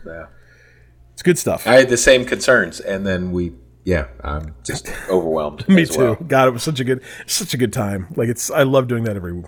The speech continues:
Speaker 2: every year. So, uh, which one of you gonna play Dylan today?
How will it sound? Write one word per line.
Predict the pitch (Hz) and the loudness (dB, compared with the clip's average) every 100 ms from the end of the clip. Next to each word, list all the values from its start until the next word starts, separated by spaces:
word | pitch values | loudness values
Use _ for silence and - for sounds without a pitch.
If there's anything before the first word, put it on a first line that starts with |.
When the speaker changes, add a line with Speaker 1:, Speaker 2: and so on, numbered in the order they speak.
| - | -6
Speaker 2:
every | 123 101 85 | -6 -6 -8
year. | 73 - | -10 -12
So, | - 95 87 - - - | -10 -8 -8 -12 -16 -2
uh, | 165 165 160 | 4 4 6
which | 208 247 | 4 4
one | |
of | 240 | 4
you | 220 | 6
gonna | 202 | 4
play | 180 185 | 4 2
Dylan | 151 147 127 | 4 4 2
today? | 95 90 | -2 -6